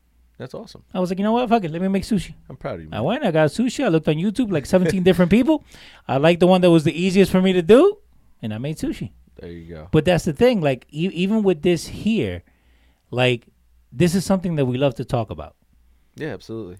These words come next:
Speaker 2: And, and what it does is it brings you back to those good memories. That's why I don't like when people on the chat say, "Oh, I want it to be back to the Attitude Era," but then it bothers you that Becky, uh, that Becky's calling herself the man.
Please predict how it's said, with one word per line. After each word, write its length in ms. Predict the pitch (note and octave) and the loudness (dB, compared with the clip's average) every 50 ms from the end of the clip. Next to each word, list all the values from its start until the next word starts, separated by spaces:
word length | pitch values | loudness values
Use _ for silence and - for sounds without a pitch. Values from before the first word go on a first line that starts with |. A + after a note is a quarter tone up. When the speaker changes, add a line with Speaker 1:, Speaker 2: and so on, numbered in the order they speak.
| _ - | _ -6
Speaker 2:
And, 260 | C#3+ D3 D3 C#3+ C#3 | -2 -2 -2 -2 -4
and 560 | - C3 C3+ C3+ C3+ C3+ C3+ C3 B2+ B2+ A#2+ - | -8 -6 -6 -4 -4 -4 -4 -4 -6 -8 -10 -14
what 240 | - B2 B2+ C3+ C3+ | -8 -2 -2 0 0
it 120 | C#3 B2+ | 0 0
does 220 | A#2 E3 F3+ E3+ C#3 | 0 2 2 2 0
is 140 | C#3 A#2+ A#2+ | -2 -4 -4
it 140 | B2 A2 | -4 -2
brings 300 | - C#3 C#3+ D3+ D#3 C#3 | 0 0 0 0 0 -2
you 100 | C#3+ C3+ | -4 -4
back 580 | A#2 A2 B2+ C#3 D3 C#3+ C3 B2+ A#2+ - - - - _ _ _ _ _ _ _ _ _ _ _ _ | -2 -2 0 0 2 0 0 -2 -4 -6 -12 -20 -20 _ _ _ _ _ _ _ _ _ _ _ _
to 140 | - - G#3 | -4 -2 0
those 260 | G3+ G3+ E3+ C3+ A#2 | 2 2 0 0 -2
good 200 | A2 - A#2 G#2 | -6 -6 -6 -6
memories. 500 | G2+ G2 F2+ E2+ E2 D#2 D2+ D2 - _ _ _ _ _ _ _ _ _ _ | -6 -8 -8 -10 -12 -12 -16 -18 -20 _ _ _ _ _ _ _ _ _ _
That's 180 | - C3+ C3 - | -6 -2 0 2
why 140 | F3+ E3+ | 2 2
I 40 | F3 | 2
don't 140 | F3+ F3 E3+ | 0 0 2
like 180 | F3+ F3+ F3 D3+ E3 C#3 | 2 0 0 -2 -6 -10
when 640 | - C3+ C3+ C#3+ C#3 C3+ C3+ C3 B2+ A#2+ A#2+ A#2+ A#2+ A#2+ _ - | -6 -2 0 2 2 0 0 -4 -8 -10 -12 -14 -16 -16 _ -6
people 220 | D3 D#3+ D3+ D3+ | -4 -4 -2 -2
on 120 | D3 C#3+ | -2 -2
the 100 | C3 A#2+ | -4 -6
chat 260 | G#2+ - - E3+ D#3 C#3 | -4 -4 -4 -4 -4 -4
say, 160 | - C#3 C3 | -4 -2 0
"Oh, 100 | D#3+ F3+ | 2 2
I 120 | E3 D3 | 2 2
want 220 | C#3+ D3+ F3+ F3+ E3 | 0 0 -2 -2 -4
it 40 | - | -2
to 60 | E3+ | -2
be 80 | D#3 D3 | 0 2
back 220 | D3 D#3+ D#3+ - | 2 2 0 0
to 100 | - D#3+ | -2 -4
the 240 | C#3+ C#3 C3+ C3 A#2+ B2 | -2 0 -2 -2 -2 -2
Attitude 420 | C#3+ F3+ G3+ G3 E3+ - D3+ C#3 | -2 0 0 0 -2 -2 0 0
Era," 260 | B2 A#2+ A2+ G#2+ G#2 - _ _ _ _ _ _ _ _ _ _ | 2 2 0 0 -2 -6 _ _ _ _ _ _ _ _ _ _
but 140 | - C3+ B2+ | -6 -2 0
then 100 | E3+ E3 | 2 2
it 140 | E3 D3 B2 | 0 0 2
bothers 400 | C#3 D#3+ F#3 F#3+ E3 D#3+ C#3 C3 | 4 4 4 4 4 2 2 2
you 160 | C#3 C3+ C3 B2 | 2 2 2 2
that 260 | B2+ B2 B2 A2+ A2 | 2 0 0 0 0
Becky, 280 | - C#3+ C#3+ C#3 C#3+ | 0 0 0 0 -2
uh, 420 | C3+ C3+ C3+ A#2+ B2 A#2+ A#2+ A#2 A#2 | -4 -4 -4 -2 -2 0 0 0 -2
that 160 | A2 B2 A2 | -2 -2 -2
Becky's 280 | C3 C#3+ C3 C3+ B2 - | 0 -2 -2 -2 -6 -4
calling 240 | - C3+ B2+ A#2+ A2 | -2 -2 -2 0 0
herself 400 | A2+ A#2+ A#2 G#2+ - - A2 G#2+ | 0 -2 -2 -2 -2 -4 -6 -4
the 60 | - | -2
man. 260 | A#2 D#3+ G3+ E3 A2 | 0 0 0 0 -2